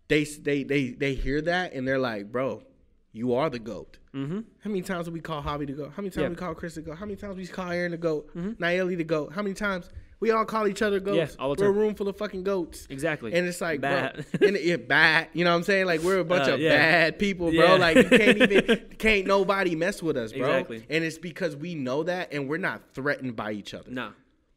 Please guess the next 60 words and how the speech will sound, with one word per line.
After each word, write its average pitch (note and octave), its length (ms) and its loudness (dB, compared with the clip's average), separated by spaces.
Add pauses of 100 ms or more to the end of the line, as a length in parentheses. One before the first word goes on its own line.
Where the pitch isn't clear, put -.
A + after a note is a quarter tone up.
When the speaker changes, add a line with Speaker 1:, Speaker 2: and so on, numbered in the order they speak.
Speaker 1:
You F#3+ 140 -4
know A3 80 0
how G#3 100 -4
many G3+ 160 -2
people E3+ 320 -8
get D#3 220 -6
around D3 320 -4
a C#3 40 -4
room C#3 300 -2
where B2+ 120 -2
people C#3+ 280 -6
think C3+ 240 -8
of C#3 140 -10
them B2+ 260 -6
that C3 180 -6
highly C3 380 -4
of C#3 80 -4
themselves D3+ 500 -8 (240)
and A2+ 80 -8
they C3+ 80 -2
get C#3 160 -6
so C#3+ 160 -6
insecure? B2 600 -8 (300)
"Bro, G2 120 -18
he B2 100 -8
always B2 180 -8
talking A#2 200 -12
about G#2+ 80 -12
himself." G2+ 320 -20 (1700)
Wow, D#3 280 0
you C#3+ 160 2
don't G3+ 100 0
like F#3+ 160 0
you G3+ 60 0
talking G#3+ 200 -2
about G#3+ 140 -4
yourself A#3 300 -2
either? G#4 340 4
Speaker 2:
<laughs> - 80 -20
Yeah, D#3+ 440 0
what F3+ 100 4
Speaker 1:
That's, G#3 80 6
Speaker 2:
you A#3+ 60 6
talking F#3 200 2
Speaker 1:
that's A3+ 180 4
Speaker 2:
about? C4 120 2
Speaker 1:
human A#3+ 160 2
Speaker 2:
Like, - 40 -2
Speaker 1:
nature. B3 360 -2
Everybody D3+ 240 -2
Speaker 2:
exactly. A3 240 2
Speaker 1:
likes G#3 240 -2
talking F#3+ 260 -2
about D3 200 -2
themselves. A2 400 -10
Speaker 2:
Well, C#3 80 -6
Speaker 1:
Everybody F#3+ 240 4
Speaker 2:
we F#3 40 4
Speaker 1:
likes F#3 100 4
Speaker 2:
are - 20 4